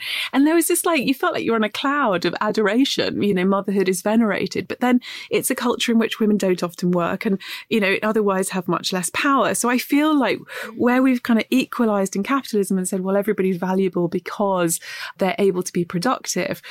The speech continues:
that then we detract from other forms of, um, you know, other forms of engagement with the world. And that's a shame. So, yeah, I do think we don't value m-, parenting.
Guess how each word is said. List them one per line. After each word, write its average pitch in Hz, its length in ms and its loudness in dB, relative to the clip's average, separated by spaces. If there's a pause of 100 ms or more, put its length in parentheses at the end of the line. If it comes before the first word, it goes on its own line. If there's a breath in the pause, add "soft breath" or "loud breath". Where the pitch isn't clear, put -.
(160 loud breath)
that 196 180 -2
then 247 280 4
we 214 100 4
detract - 520 -4
from 185 380 -2
other 202 220 -2
forms 175 440 0
of, 170 400 -2
um, 165 420 -4
you 180 140 -6
know, 170 200 -8
other 185 120 -4
forms 180 260 -6
of 226 40 2
engagement 185 440 -2
with 185 100 -4
the 190 100 0
world. 196 420 0
And 214 120 4
that's - 220 -4
a 185 40 -2
shame. 165 440 -2 (360 loud breath)
So, 254 180 0
yeah, 254 400 2
I 240 120 2
do 294 280 4
think 156 500 0
we 196 220 2
don't 208 360 0
value 156 500 0
m-, 175 200 -4
parenting. 165 680 -2